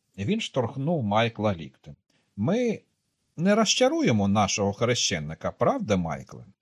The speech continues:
Майкл, що ні на мить не сумнівався в батькові, рішуче кивнув головою. При вході до лікарні Дон Карлеоне притримав Майкла за руку, пропустивши всіх п-, перед собою.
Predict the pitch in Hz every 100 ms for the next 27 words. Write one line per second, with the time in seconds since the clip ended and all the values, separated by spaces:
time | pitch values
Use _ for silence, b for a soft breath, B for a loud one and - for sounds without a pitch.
0 | _ _ 90 113 220 165 92 87 - 110
1 | 127 147 156 95 - 95 - 98 104 95
2 | 85 - 113 135 180 - 82 76 - _
3 | _ _ 101 113 117 - 156 151 - 95
4 | 92 92 92 87 80 71 65 62 _ _
5 | _ _ _ 156 156 - 156 147 143 147
6 | 160 - 180 135 101 95 110 104 117 120
7 | 143 160 98 90 110 - 113 110 104 98
8 | 101 101 101 95 113 165 143 90 82 90
9 | - 92 - 98 - 92 - 156 190 -
10 | - - - 87 101 - - 87 76 69
11 | 62